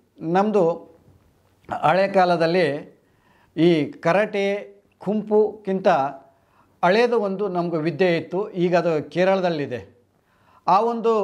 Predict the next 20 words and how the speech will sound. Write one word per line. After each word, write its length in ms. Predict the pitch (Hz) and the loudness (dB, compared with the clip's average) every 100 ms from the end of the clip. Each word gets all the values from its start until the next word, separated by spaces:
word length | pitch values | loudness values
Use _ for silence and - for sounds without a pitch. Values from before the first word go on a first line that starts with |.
| 170 165 | -2 -2
ವಿದ್ಯೆ 300 | 214 180 220 160 196 - - _ _ _ _ _ - | -2 2 2 2 -2 -6 -16 _ _ _ _ _ -4
ಅದನ್ನೇ, 440 | 147 170 247 262 196 185 208 - _ _ _ _ - | -2 0 0 0 0 0 -4 -10 _ _ _ _ -10
ಮ್, 600 | 190 185 185 180 180 180 175 - _ - 139 | -6 -2 0 0 0 -2 -6 -20 _ -14 -4
ಚೀನಾಕ್ಕೆ 480 | - 226 240 233 214 208 | 2 2 2 0 -2 0
ತಗೊಂಡು 240 | 196 190 175 | 0 0 0
ಹೋದ. 160 | 151 139 143 151 | 0 -2 -2 0
ಆರು, 240 | 170 185 185 170 - _ 156 | 0 0 -4 -6 -8 _ -4
ಐದು, 120 | 175 208 185 | 0 2 2
ಆರನೇ 220 | 185 190 180 | 2 -4 -8
ಶತಮಾನದಲ್ಲಿ 680 | 170 180 175 170 156 185 147 139 - _ _ _ _ - | -6 -2 -2 0 -2 0 -2 -6 -14 _ _ _ _ -2
ಬೋಧಿ 280 | 165 190 190 | 0 2 2
ಧರ್ಮ 280 | 175 170 165 | 2 0 -2
ಅಂತಂದು 360 | 156 160 165 180 - - _ _ - | -2 -4 -2 -4 -6 -14 _ _ -2
ಚೀನಾಕ್ಕೆ 420 | 202 202 196 185 165 156 - 143 | 0 0 0 2 0 -2 -18 -6
ತಗೊಂಡು 280 | 160 160 147 | -2 0 0
ಹೋದ. 120 | 131 123 - _ _ _ _ _ | 0 -4 -8 _ _ _ _ _
ಆ 80 | 156 165 | 0 2
ವಿದ್ಯೆಯನ್ನು 380 | 180 185 214 202 196 | 0 2 0 0 -2
ತಗೊಂಡು 240 | 175 185 175 | -2 0 -2
ಹೋಗಿ 200 | 160 | -2